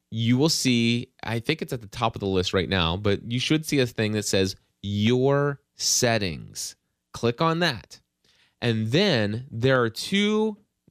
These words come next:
uh, options that, that are there as I'm reading this.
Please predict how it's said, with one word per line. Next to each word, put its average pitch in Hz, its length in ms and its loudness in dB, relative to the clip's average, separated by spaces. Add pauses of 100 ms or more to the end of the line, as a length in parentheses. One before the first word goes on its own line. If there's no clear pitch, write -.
uh, 123 300 2
options 127 460 0
that, 113 360 2
that 110 160 2
are 110 100 2
there 110 220 2
as 104 160 2
I'm 104 160 0
reading 101 240 0
this. 82 240 -4